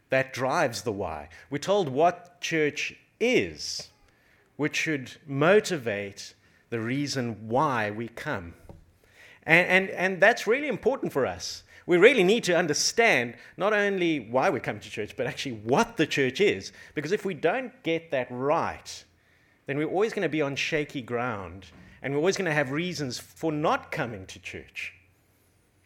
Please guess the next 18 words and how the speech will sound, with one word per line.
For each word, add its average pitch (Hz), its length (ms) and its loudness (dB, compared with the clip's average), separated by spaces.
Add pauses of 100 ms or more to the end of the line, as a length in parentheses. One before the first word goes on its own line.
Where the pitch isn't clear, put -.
(420)
And 139 120 -4
it 143 60 -6
just 208 180 -4
takes 160 220 -2
a 143 40 -4
little 147 180 -2
bit 151 120 -4
of 151 80 -8
pressure, - 340 -8
a 82 40 -12
little 151 200 -4
pressure 185 360 0
from 117 200 -6
our 104 140 -4
family, 151 500 -2
a - 320 -18
little 117 140 -8
pressure 151 500 -2